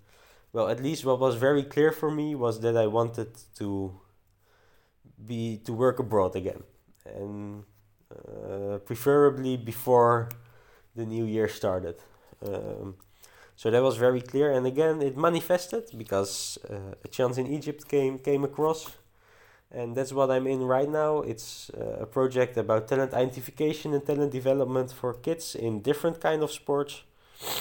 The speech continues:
um, and I've been sharing some things about it lately, and I think I will get deeper into this, uh, in another podcast, uh, because otherwise this episode is gonna be very, very long,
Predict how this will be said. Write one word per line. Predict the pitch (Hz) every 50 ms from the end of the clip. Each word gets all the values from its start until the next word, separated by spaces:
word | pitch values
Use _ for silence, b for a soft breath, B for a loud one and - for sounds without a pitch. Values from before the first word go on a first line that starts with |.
| B B B B B - - -
um, | 117 117 117 113 113 113 113 110 110 110 107 104 92 - _ _ _ _ _ _ _ _ _ _ _ _ _ _ _ _ _ _
and | - 95 101
I've | 104 110 104 104
been | 107 104
sharing | 101 - - 117 113 113 110 110 104 101 101 104 101 101
some | - - - 104 98 98
things | - - 110 107 104 -
about | 107 95 98 101 104 104 101
it | 107 107 104 - - - b b b b b b b b b _ -
lately, | 107 120 131 131 131 139 135 131 135 135 127 -
and | - 107 110 110 110 110
I | 107 110
think | 110 - 120 113 117
I | 113
will | 110 113
get | 101 107 104 98 101
deeper | 107 113 113 - 113
into | 101 98 104 107 - - 104
this, | 95 101 98 98 - - - - - - -
uh, | - - - - 95 95 92 - b b b b b b b b
in | - 110 110
another | 110 110 113 113 113
podcast, | 110 - - 117 113 - - 110 113 123 123 - - -
uh, | - 98 101 98 98
because | 98 95 95 - - 101 98 98
otherwise | 98 104 101 107 104 107 101 104 95
this | 101 107 107 101 - - - - - -
episode | 110 - - 110 - - 110 101
is | 98 98
gonna | 98 110 107 107 104
be | 101 101
very, | 95 101 104 104 107 104
very | 101 104 104 101 101 101
long, | 101 101 104 107 107 110 123